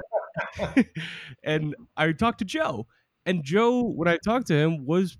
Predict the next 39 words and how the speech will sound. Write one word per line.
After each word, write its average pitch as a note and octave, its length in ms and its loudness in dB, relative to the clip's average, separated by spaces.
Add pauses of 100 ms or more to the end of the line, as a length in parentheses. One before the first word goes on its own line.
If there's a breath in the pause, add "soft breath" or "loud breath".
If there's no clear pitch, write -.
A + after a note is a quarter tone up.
pretty B3+ 360 2
dismissive E3+ 960 0
of D3+ 200 2
esports E3 560 -2
betting. E3+ 300 0
He A#2 100 2
said C3 180 -2
that C3 120 -2
bettors C#3 280 2
cared C3 280 -2
more C3 160 2
about C#3+ 200 0
table C#3+ 280 0
tennis C#3+ 460 0 (360 loud breath)
and C3+ 160 -2
Belarusian D#3 520 2
soccer. B2+ 680 -4
And D#3+ 100 -6
in F3+ 120 2
the D#3 80 -2
N G#3 120 0
Y G#3 140 0
T C4+ 180 0
piece, F3 440 -4 (260 soft breath)
he E3 80 -8
talked G#3+ 180 -6
about G#3+ 200 -4
all A3+ 220 -2
the A3 160 -6
action G#3 500 -6
that B2+ 140 -4
esports F#3 480 -6
has D#3 140 -4
brought D#3 300 -2
in. G3+ 320 -4 (420)
So - 160 -4
I'm A3 120 -2
curious, B3+ 580 -4
did G3+ 320 -2